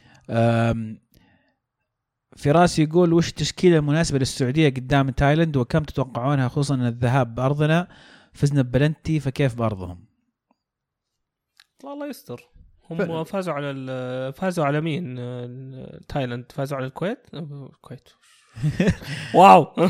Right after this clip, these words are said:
Speaker 2: آه، فازوا على مين؟ ذكرني. فرضهم.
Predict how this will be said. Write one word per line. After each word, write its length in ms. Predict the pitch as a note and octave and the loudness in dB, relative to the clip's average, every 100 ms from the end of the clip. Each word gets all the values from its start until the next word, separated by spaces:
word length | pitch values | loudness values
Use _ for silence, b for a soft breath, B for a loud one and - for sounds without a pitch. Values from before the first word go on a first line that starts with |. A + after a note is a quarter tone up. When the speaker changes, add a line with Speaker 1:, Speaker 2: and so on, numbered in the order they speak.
| - E3+ A#3+ B3 B3+ - G3 - - b b b b b - | 8 10 12 12 12 10 0 -2 -14 b b b b b -12
Speaker 2:
آه، 600 | G2+ C3 C3+ C3+ C3+ C3+ | -10 -8 -6 -6 -8 -10
فازوا 680 | - D3+ D3+ D3+ C#3+ C#3 C#3 | -6 -6 -4 -4 -4 -4 -4
على 120 | E3 | -4
مين؟ 320 | F3 B2+ A#2+ - - - | -6 -8 -10 -16 -20 -16
ذكرني. 420 | - - C3+ A#2 - - - - | -14 -10 -10 -10 -12 -20 -20 -14
فرضهم. 460 | - C3+ B2 B2 | -6 -4 -4 -8